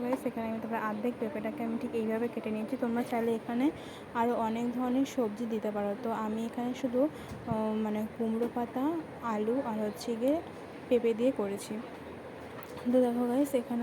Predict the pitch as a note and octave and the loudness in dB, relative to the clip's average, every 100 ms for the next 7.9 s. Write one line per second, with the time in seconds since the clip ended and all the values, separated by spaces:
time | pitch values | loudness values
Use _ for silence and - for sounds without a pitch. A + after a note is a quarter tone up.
0 | A#3 A#3+ A#3 A3 A#3 A#3 A3+ G#3+ A3 A3 | 0 0 -2 -2 -2 -2 0 0 0 2
1 | A3 A3 G#3+ G#3+ G#3+ G#3+ G#3+ A3+ A3 A3 | 2 2 2 2 2 0 -2 0 0 0
2 | G#3+ A3 G#3 A3 A#3+ - - - - - | 2 2 2 2 0 -4 -12 -12 -12 -10
3 | D4+ D4+ D4+ D4+ B3+ A3+ G#3+ - A3+ C#4+ | -8 -8 -6 -6 -2 0 -2 0 0 0
4 | - - - - - A3+ A3 G#3+ A3 A3 | -2 -10 -10 -10 -4 -2 0 0 2 0
5 | A3 B3+ A3 G#3+ G#3+ A3 A3 A#3+ A#3 B3 | 0 -2 0 0 -2 -2 0 2 2 2
6 | B3 A3 A3+ A3+ A#3+ A#3+ A3 G#3 G#3 A3+ | 2 0 0 0 2 2 2 0 -2 -2
7 | G#3+ B3 C4 A3+ G#3+ G#3+ - G#3+ | 0 0 0 0 0 -2 -2 -4